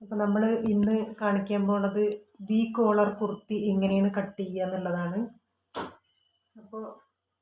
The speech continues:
നാൽപത്തഞ്ച് ഇഞ്ച് ഇറക്കവും നാൽപത് ഇഞ്ച് വണ്ണമുള്ളൊരു കുർത്തിയാണത്. അപ്പോൾ അങ്ങനെ നാലാക്കി മടക്കി ഇങ്ങനെ ഇട്ടിട്ടുണ്ട്. ഇതിൻ്റെ എപ്പോഴും നമ്മൾ വരയ്ക്കുമ്പോൾ നല്ല വശം,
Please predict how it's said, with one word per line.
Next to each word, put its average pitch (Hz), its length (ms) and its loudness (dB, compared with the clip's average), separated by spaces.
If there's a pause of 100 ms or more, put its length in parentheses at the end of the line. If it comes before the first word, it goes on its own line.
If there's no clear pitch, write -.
(720)
നാൽപത്തഞ്ച് 220 640 4 (300)
ഇഞ്ച് 208 240 6 (100)
ഇറക്കവും 202 540 2 (580)
നാൽപത് 202 440 6
ഇഞ്ച് 202 220 4
വണ്ണമുള്ളൊരു 190 600 4
കുർത്തിയാണത്. 175 580 -2 (680)
അപ്പോൾ 220 120 -4
അങ്ങനെ 226 220 4
നാലാക്കി 226 580 6 (1000)
മടക്കി 208 320 0
ഇങ്ങനെ 208 180 2
ഇട്ടിട്ടുണ്ട്. 208 320 -6
ഇതിൻ്റെ 202 240 0 (720)
എപ്പോഴും 226 260 -2
നമ്മൾ 220 160 4 (120)
വരയ്ക്കുമ്പോൾ 208 520 2
നല്ല 202 300 2
വശം, 214 280 0